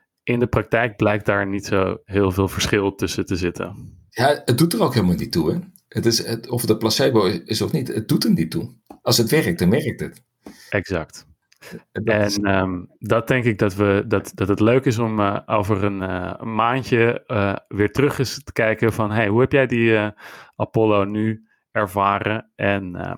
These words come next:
Speaker 1: na een maand proberen en is het het,
Speaker 2: Ja.
Speaker 1: eh, is het placebo, heeft het placebo-effect goed ingekikt? Of, ehm, kunnen we misschien daadwerkelijk een, eh, iets zinnigs erover zeggen?
Speaker 2: Ik laat het je weten.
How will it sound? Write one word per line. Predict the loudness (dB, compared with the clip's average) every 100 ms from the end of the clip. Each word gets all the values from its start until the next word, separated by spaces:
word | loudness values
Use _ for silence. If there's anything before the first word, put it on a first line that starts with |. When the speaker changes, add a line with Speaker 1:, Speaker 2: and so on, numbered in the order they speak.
| -10
Speaker 1:
na | -2 -2
een | 0
maand | 0 -2 -2 -4
proberen | -2 2 2 2 0 -4
en | -6 -10 -16 -20 -20 -20 _
is | -2 -2
het | 0
het, | 0 0 0
Speaker 2:
Ja. |
Speaker 1:
eh, | 0 -2 _
is | -4 -2
het | 2
placebo, | 2 2 2 2
heeft | 0 -2
het | -6
placebo-effect | -2 0 2 4 2 2 -2 0
goed | 0 2
ingekikt? | 0 -2 -2 -2 -2 -8 _ -20 -20 _ _
Of, | -2 -2 0
ehm, | 0 0 -4 _ _
kunnen | -2 0
we | 0
misschien | -2 -4 -4
daadwerkelijk | -2 0 0 0 -4
een, | -6 -8
eh, | -8 -8 -10 _ _ -20 _
iets | -2 -2 -2
zinnigs | -2 0 2 0 -2
erover | 0 0 2 0
zeggen? | 0 -2 -6 -12 _ _ _ _ -12 -4
Speaker 2:
Ik | 2
laat | 4 4
het | 2
je | 4
weten. | 4 4 0